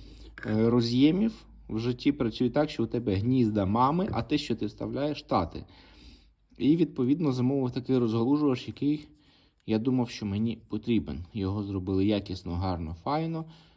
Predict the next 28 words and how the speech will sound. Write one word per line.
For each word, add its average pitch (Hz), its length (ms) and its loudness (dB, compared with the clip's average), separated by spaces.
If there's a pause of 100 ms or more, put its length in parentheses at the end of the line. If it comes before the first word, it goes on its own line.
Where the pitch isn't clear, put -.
(160)
так, 98 300 -6
як 78 140 -8
треба. 156 580 0 (880)
Це - 120 -4
я 117 80 2
маю 113 200 2
два 120 180 4
модулі 123 320 2
вмикати 98 380 -2
в 92 60 -2
одне 95 160 -2
гніздечко. 95 480 -6 (160)
А 101 120 -4
потім 165 360 0
з'ясувалося, 127 680 0
що 127 340 -2
на 110 260 2 (540)
модулях 110 720 -2
шатро, 147 580 -2 (160)
на 104 200 -2
модулях 123 560 -2 (440)
мами, 107 440 4 (240)
Ікс - 200 -12
Ті - 160 -2
шки 101 180 -4
шістдесят 110 540 -4
і - 40 -6
мами, 92 420 -2